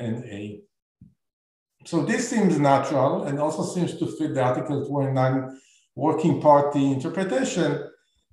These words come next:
but, uh, this definition turns to be a notion which is generally impossible to achieve. Let's see why. So consider what happens when the singling out adversary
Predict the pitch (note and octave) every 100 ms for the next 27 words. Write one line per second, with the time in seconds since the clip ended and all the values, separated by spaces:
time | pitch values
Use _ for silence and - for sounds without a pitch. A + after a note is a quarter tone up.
0 | - D3 E3 E3 D#3+ - - C#3+ C#3+ C#3+
1 | D#3+ F#3+ A3+ G#3+ F#3+ F3 E3+ E3+ C3+ E3
2 | E3 D#3+ - - - D3 B2+ C3+ C3+ C3
3 | C3+ - C3 B2+ C#3 D3+ A#2 B2 A2 A2+
4 | B2+ B2 C3 C3 B2 A2 C#3+ C#3+ C#3+ C#3
5 | A#2 A2 B2+ B2 A#2+ A2+ A2 G#2+ - G#2+
6 | G#2+ - C3 B2+ B2+ - _ _ _ _
7 | _ _ - D3+ D#3+ - D#3+ A#2+ G2+ -
8 | - - _ _ _ _ _ _ _ _
9 | _ _ _ _ _ _ _ _ _ _
10 | _ _ _ - E3 - F#3+ F#3 C#4+ C4
11 | A3 G3+ F3 G3 G#3 - C3+ C3+ C3 C3+
12 | C#3 A#2+ - - G3+ G3 G3 F3 E3+ B2+
13 | C3+ C#3+ - C3 C3+ C#3 C#3 - A#2+ A2+